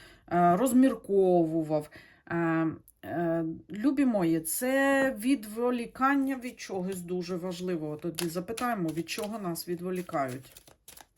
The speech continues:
Конкретно від чого нас відволікають. Такими придуркуватими заявами.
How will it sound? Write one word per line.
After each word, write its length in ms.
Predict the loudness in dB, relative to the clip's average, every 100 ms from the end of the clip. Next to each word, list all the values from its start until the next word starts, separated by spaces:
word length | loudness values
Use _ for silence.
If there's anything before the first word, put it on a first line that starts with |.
| -20 -20 -14
Конкретно 680 | -12 -10 -4 -2 -2 -4 -6
від 180 | -8
чого 320 | -10 -10 -8 -8
нас 280 | -10 -10
відволікають. 840 | -10 -10 -12 -12 -8 -6 -6 -12 _
Такими 460 | -16 -10 -6 -6 -6 -14 _ _ _ -16 -10
придуркуватими 920 | -4 0 0 0 -2 -4 -4 -4 -6
заявами. 640 | -4 -2 0 -2 -2 -8